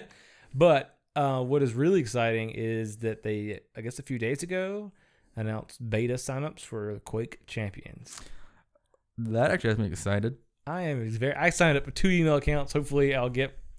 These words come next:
Speaker 1: one whenever the beta
Speaker 2: Yeah.
Speaker 1: starts.
Speaker 2: Yeah,
Speaker 1: But
Speaker 2: 'cause I was a big fan of Unreal Tournament back in the day. I mean, it's, it's a different game.
Speaker 1: Right.
Speaker 2: But it's that same kinda, that ti-, same kinda time period where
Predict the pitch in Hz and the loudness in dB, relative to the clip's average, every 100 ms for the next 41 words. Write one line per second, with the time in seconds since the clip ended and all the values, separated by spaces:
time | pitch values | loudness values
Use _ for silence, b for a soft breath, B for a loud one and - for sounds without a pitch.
0 | - - 131 131 127 123 127 123 117 117 | -12 -2 0 2 0 0 0 0 0 -2
1 | 117 - 113 110 - 117 104 - 127 113 | -2 -2 -2 -2 -2 -2 -2 -4 0 2
2 | 107 101 120 131 175 139 110 113 - 113 | 0 0 6 6 6 2 -2 -2 -2 -2
3 | 110 107 107 113 113 - 117 123 139 143 | -2 -2 -2 -2 -2 -2 0 0 0 -2
4 | 160 151 156 147 120 127 - - - 139 | -2 -2 -2 -2 -4 -4 -8 -14 -12 -10
5 | - 151 - 98 95 78 95 95 - - | -6 -4 -4 -6 -6 -6 -8 -8 -10 -14
6 | b 110 104 139 120 - - 151 131 120 | b -4 -2 2 0 0 -4 -2 0 -2
7 | - 151 156 156 - 135 120 113 - - | -2 0 0 -2 -4 -2 0 -2 -6 -14
8 | _ _ _ - 120 - - 117 - - | _ _ _ -12 -12 -12 -16 -12 -12 -8
9 | - - 127 120 120 - 113 110 107 110 | -4 0 0 0 -2 0 2 2 4 4
10 | 104 101 104 107 - - - - 110 107 | 2 0 -2 -4 -10 -14 -12 -6 0 2
11 | 104 107 107 | 4 2 0